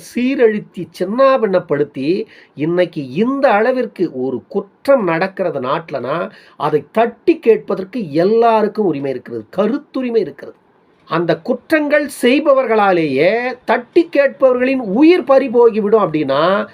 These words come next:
இங்கு நடக்கின்ற குற்றங்களை யார் கேள்வி கேட்பது? அரசியல்வாதிகள் கேட்பார்களானா? யாரும் கேட்க மாட்டான். ஏன்னா,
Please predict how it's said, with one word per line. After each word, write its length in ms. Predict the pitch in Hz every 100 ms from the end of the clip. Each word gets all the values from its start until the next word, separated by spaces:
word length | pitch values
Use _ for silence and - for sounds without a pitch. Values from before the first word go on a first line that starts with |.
| - _
இங்கு 280 | 180 175 165
நடக்கின்ற 680 | 151 202 269 277 247 226 214
குற்றங்களை 760 | - 226 - 240 180 180 185 123
யார் 380 | 143 180 269 277
கேள்வி 340 | 233 220 185
கேட்பது? 600 | 165 160 160 156 202 - - - - - -
அரசியல்வாதிகள் 880 | 135 185 226 247 220 190 180 165 160
கேட்பார்களானா? 880 | 180 180 170 151 143 135 131 147 165 170
யாரும் 460 | 117 135 170 254 262
கேட்க 300 | 226 214 202
மாட்டான். 380 | 175 165 185
ஏன்னா, 680 | 185 120 156 147 139 170 196